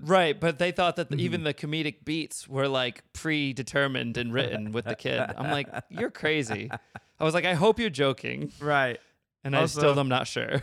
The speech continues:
Speaker 1: <laughs>
Speaker 2: Well, if they see the show three and a half times, they'll see
Speaker 1: Right.
Speaker 2: multiple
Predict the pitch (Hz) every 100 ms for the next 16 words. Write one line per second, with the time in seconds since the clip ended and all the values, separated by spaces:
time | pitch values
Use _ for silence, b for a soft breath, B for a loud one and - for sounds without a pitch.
0 | - - 151 143 156 - 175 151 - 135
1 | - 123 110 101 117 123 - 95 98 110
2 | 113 - 113 101 98 160 160 139 139 143
3 | 139 117 113 117